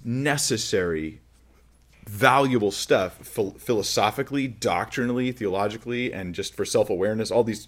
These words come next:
good things. So here we are, Romans two, verse one. Here's our misused verse, the first one.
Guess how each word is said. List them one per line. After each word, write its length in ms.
good 180
things. 200
So 320
here 120
we 80
are, 120
Romans 340
two, 160
verse 260
one. 220
Here's 260
our 260
misused 520
verse, 360
the 80
first 280
one. 180